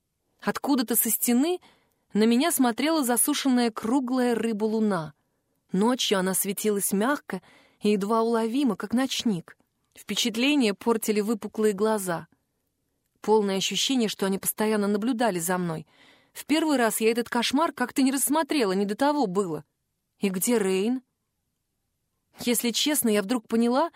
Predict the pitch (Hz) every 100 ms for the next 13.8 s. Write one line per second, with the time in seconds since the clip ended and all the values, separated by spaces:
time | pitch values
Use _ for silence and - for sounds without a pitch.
0 | - _ _ _ - 233 262 - 269 262
1 | 392 294 233 226 214 240 381 269 269 226
2 | 320 - 240 247 285 302 247 233 269 -
3 | 160 - _ _ _ _ 233 240 247 349
4 | 403 294 240 - 220 233 226 240 220 220
5 | 180 175 175 175 175 - - - 208 196
6 | 214 247 262 226 262 247 - 294 - 403
7 | - 247 214 202 220 240 277 220 208 214
8 | 226 277 226 220 277 175 156 - _ _
9 | _ _ - 208 226 - 285 269 226 220
10 | 226 220 233 233 254 233 254 311 220 190
11 | 180 _ _ - 226 - 226 - 311 302
12 | 220 214 226 226 214 196 - 285 277 269
13 | 311 339 - 196 185 180 165